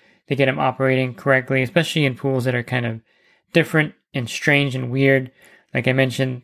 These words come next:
the pools with gigantic skimmer holes. You can actually put a cleaner in there. You're just gonna have to go down, like, five feet to get it connected.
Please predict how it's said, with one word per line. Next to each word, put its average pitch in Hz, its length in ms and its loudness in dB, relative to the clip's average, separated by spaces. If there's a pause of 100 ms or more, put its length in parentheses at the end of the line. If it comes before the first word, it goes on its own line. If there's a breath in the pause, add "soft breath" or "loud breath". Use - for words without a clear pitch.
the 120 80 -14
pools 135 300 -6
with 123 100 -20
gigantic 120 480 -2
skimmer 135 400 2
holes. 127 440 -2
You 143 60 -6
can 175 100 0
actually 165 260 -2
put 131 100 0
a 123 40 -2
cleaner 151 320 2
in 123 140 0
there. 123 320 2 (340 soft breath)
You're 135 140 -2
just - 280 -12
gonna 143 180 2
have 131 180 0
to 120 140 -6 (140)
go 139 140 4
down, 131 300 2
like, 123 200 -2
five 127 360 0
feet - 420 -4
to 127 60 -10
get 120 140 -2
it 127 100 -6
connected. 127 580 -2